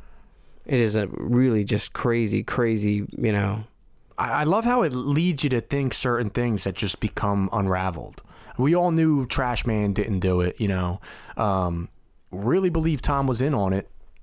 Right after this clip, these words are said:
Speaker 2: uh, at certain points. But
Speaker 1: Yeah.
Speaker 2: now it's looking like, uh, Lucy was super in on it, walking as the ghost with Watts.
Speaker 1: Yeah.
Speaker 2: The, what, the, what, the white-eyed man who's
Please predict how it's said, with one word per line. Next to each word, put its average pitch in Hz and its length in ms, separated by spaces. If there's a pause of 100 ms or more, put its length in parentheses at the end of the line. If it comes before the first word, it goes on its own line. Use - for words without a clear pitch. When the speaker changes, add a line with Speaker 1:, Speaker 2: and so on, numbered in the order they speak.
Speaker 2:
uh, 95 260
at 92 120
certain 104 300
points. 95 580 (600)
But 120 140
Speaker 1:
Yeah. 110 60
Speaker 2:
now 151 240
it's 156 140
looking 156 240
like, 131 360
uh, 107 380 (340)
Lucy 139 520 (440)
was 113 160
super 131 420
in 131 80
on 123 180
it, 127 160
walking 120 320
as 117 120
the 123 80
ghost 117 360
with 110 140
Watts. 113 580 (240)
Speaker 1:
Yeah. 113 220
Speaker 2:
The, 120 160
what, 113 240
the, 110 80
what, 104 260
the 101 120
white-eyed 117 420
man 113 400
who's 101 560